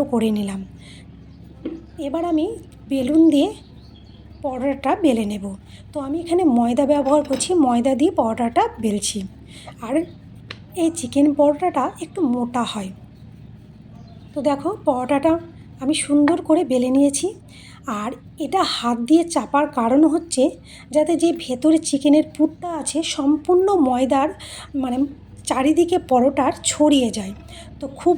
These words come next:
ভালোভাবে যদি হাত দিয়ে একটু চেপে চেপে দিয়ে বেলা হয়, তাহলে খুব সুন্দরভাবে পুরটা চারিদিকে পরোটার ছড়িয়ে যাবে। তো এটা আমি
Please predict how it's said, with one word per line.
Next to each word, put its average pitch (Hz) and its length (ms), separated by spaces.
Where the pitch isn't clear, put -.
ভালোভাবে 277 540
যদি 339 180
হাত 240 280
দিয়ে 233 180
একটু 320 140
চেপে 302 320
চেপে 330 320
দিয়ে 294 240
বেলা 254 280
হয়, 294 260
তাহলে 285 200
খুব 415 200
সুন্দরভাবে 302 800
পুরটা 277 340
চারিদিকে 254 480
পরোটার 247 540
ছড়িয়ে 226 400
যাবে। 208 260
তো - 120
এটা 320 240
আমি 330 140